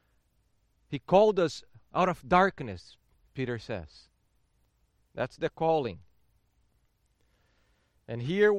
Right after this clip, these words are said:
how we are supposed to walk in a manner that matches, that's in accordance with our salvation. With all humility and gentleness,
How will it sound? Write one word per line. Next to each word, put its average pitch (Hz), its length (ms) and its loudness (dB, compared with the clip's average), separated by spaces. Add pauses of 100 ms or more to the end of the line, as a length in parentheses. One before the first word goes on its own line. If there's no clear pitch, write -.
(120)
how 180 140 4
we 180 120 0
are 180 80 0
supposed 175 540 -6
to 175 100 -4
walk 160 600 2 (260)
in 147 160 -6
a 147 80 2
manner 170 340 -2
that 147 180 -2
matches, 156 1000 -4 (480)
that's 127 260 -8
in 151 120 -6
accordance 170 680 0
with 143 200 -6
our 147 160 0
salvation. 143 680 -4 (2250)
With 147 240 -4 (100)
all 226 440 8
humility 208 800 0 (360)
and 147 160 -4
gentleness, 156 1000 -2